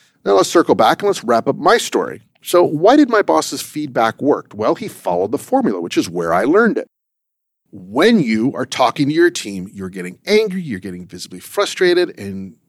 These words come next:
you're getting very short-tempered. We are experiencing an increase in complaints from your employees, and we do not feel that we can approach you to discuss anything, resulting in a decrease in morale,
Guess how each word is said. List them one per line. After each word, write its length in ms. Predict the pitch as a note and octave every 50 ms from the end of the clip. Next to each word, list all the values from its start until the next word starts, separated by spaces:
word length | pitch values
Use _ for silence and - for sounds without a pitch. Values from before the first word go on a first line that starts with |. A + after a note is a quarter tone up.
| _
you're 180 | A#2 A#2+ F#3+ G3+
getting 300 | - - A3+ F#3 C3 F#2+
very 240 | F2+ A#2+ D#3 E3+ C#3+
short-tempered. 760 | - - D3+ A#2+ - - - C#3+ G3+ A3 - D#2+ - - _ _ _ _ _ _ _ _ _ _ _ _ _ _ _ _
We 540 | - F#2 C#3 G#3+ B3+ C4 A#3+ D#3 B2+ B2 -
are 160 | - G#2+ G2+
experiencing 580 | G2 - - - - C#3+ C#3 C#3 A#2+ - A2+ A2
an 60 | -
increase 400 | D3+ G3 A3 - - D#3 - -
in 80 | D3+
complaints 500 | - - A2+ - - - D#3+ G3 G3+ -
from 140 | - D#3+ C#3
your 80 | A2+ G#2+
employees, 460 | G2+ - - C3+ C#3+ D#3 D#3 D3 B2
and 120 | F2+ E2+
we 80 | G2+ G#2+
do 100 | G2 A2+
not 200 | C3 F3 D#3+ -
feel 240 | - - D#3 D3+ D3
that 140 | C3 - _ _ _ _ _
we 140 | - F#3+ D4
can 140 | - - G#3
approach 560 | F#3 - - - - G3+ A3+ A3 - - -
you 180 | - A2 G#2+ G#2+
to 100 | - C3
discuss 540 | B2+ B2 - - - - A3+ B3 - - -
anything, 500 | C#3 G#2 E2 - - F2 A#1+ A1+ - _ _ _ _ _ _ _ _ _ _ -
resulting 680 | A2+ A2 G2+ G#2 A2 D#3 G3 A#3 A#3 - C3+ G#2 F#2+
in 260 | F#2 F2 F2+ F#2+ G#2 - -
a 80 | F#2
decrease 540 | F2 _ - - F#3+ F#3 - A#3+ A3 - -
in 80 | A#3 A#3
morale, 560 | A#3+ A3+ D3+ G#2+ F2+ E2 E2 E2 E2 -